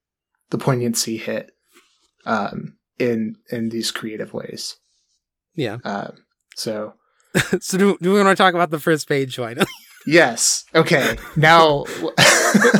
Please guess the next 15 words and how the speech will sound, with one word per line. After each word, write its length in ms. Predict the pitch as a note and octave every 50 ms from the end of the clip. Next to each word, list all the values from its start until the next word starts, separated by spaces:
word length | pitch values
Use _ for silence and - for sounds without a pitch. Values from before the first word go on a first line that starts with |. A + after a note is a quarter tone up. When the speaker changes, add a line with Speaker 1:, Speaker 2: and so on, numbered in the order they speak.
| - - - - - - - - - -
Speaker 1:
I 100 | D3+ D3+
think 160 | D3+ F#3+ F#3+ F#3
we've 200 | E3+ E3+ E3 E3+
framed 380 | - E3+ E3 D#3+ D#3+ D3+ C#3+
up 260 | D3+ C#3 C3+ C#3 -
enough 540 | D#3 D3 C#3 C3+ B2 B2+ - - - - - -
to, 300 | - - C#3 B2 A2+ F#2+ -
to 220 | - - C#3 B2 A#2
actually 300 | A#2 B2 - - C3 A#2
talk 260 | - B2 A#2 A2+ -
about 240 | A2+ A2 A2 - -
the, 180 | A#2 A2 A2
uh, 260 | G#2+ A2+ A#2 B2 B2 - - _ _ _ _ _ _
the 240 | - C#3+ C3 C#3 B2+
story, 640 | - - - C3+ B2 A#2+ A#2 A2+ A2 A2 A2 -